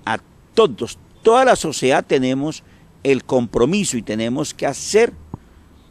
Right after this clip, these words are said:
que en cada momento, en cada sitio, nosotros defendamos a los niños, niñas, jóvenes y adolescentes. Sean hombre o mujer.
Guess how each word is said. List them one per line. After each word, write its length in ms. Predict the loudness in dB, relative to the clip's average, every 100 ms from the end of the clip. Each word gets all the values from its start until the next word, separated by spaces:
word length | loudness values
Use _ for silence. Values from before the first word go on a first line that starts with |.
| _ _ _ _ _ -10
que 120 | 0
en 100 | 0
cada 380 | 2 2 4 4
momento, 500 | 4 4 4 2 0
en 80 | -2
cada 220 | 2 2 2
sitio, 440 | 0 -2 -2 -2
nosotros 400 | 0 -2 0 0
defendamos 760 | 0 -2 -2 2 4 4 0 -2
a 120 | 0
los 260 | 0 0 -2
niños, 560 | 0 0 0 -4 -6 -10
niñas, 520 | -2 0 0 0 -2 -6 -20 -12
jóvenes 560 | 2 6 6 4 0 -2
y 80 | -2
adolescentes. 540 | -2 -2 -6 -12 -16 -20 -20 _ _
Sean 340 | -2 2 2 2
hombre 440 | 2 2 4 2 2
o 140 | 2 2
mujer. 420 | 2 2 2 0